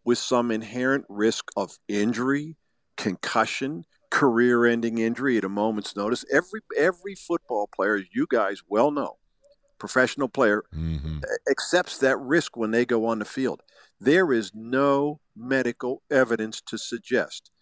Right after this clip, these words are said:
Speaker 1: that just because you've had one concussion, me-, you, means that you are likely to have another. It be-, just because you've had two concussions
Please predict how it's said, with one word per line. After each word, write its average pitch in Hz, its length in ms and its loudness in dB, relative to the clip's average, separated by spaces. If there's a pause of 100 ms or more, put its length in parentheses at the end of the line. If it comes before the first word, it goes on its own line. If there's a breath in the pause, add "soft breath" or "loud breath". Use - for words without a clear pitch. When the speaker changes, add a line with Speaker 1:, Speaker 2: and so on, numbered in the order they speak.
(260)
Speaker 1:
that 107 260 0
just - 360 -2
because 123 440 -4
you've 117 160 -10
had 110 200 -2
one 113 260 -2
concussion, 110 680 -6 (400 soft breath)
me-, 123 220 -2
you, 127 300 2 (100)
means 123 360 2
that 113 180 0
you 113 180 2
are 101 120 6
likely 110 400 2
to 117 100 2
have 117 240 2
another. 113 460 2
It 107 160 -4 (220)
be-, 120 120 -2 (140)
just 123 220 2
because 120 440 0
you've 120 180 -6
had 107 260 0
two 127 200 0
concussions 135 720 -2